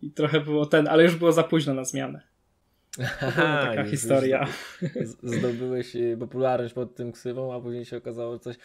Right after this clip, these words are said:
Speaker 2: No ja ci powiem, że m-, mam, e, taką podobną historię, w sensie ja się nazywałem, e, kiedyś po prostu Eliasz K, K, K w wielu miejscach,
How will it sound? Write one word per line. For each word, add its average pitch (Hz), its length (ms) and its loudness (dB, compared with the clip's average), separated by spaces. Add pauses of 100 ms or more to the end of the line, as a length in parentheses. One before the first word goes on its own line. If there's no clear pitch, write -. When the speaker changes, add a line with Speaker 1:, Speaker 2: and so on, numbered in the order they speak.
(120)
Speaker 2:
No 139 80 2
ja 147 80 8
ci 143 120 -4
powiem, 151 240 4
że 139 100 2
m-, 151 240 -2
mam, 147 240 2
e, 135 840 2 (340)
taką 131 500 0
podobną 143 580 6
historię, 131 520 2
w - 60 -12
sensie 135 440 0 (680)
ja 135 180 8
się 135 140 0
nazywałem, 131 600 4 (340)
e, 117 220 4
kiedyś 123 520 6
po 127 120 0
prostu 131 360 2
Eliasz 135 360 4
K, - 140 -6
K, - 120 -10
K - 180 2
w 110 180 -2
wielu 127 300 4
miejscach, 127 640 4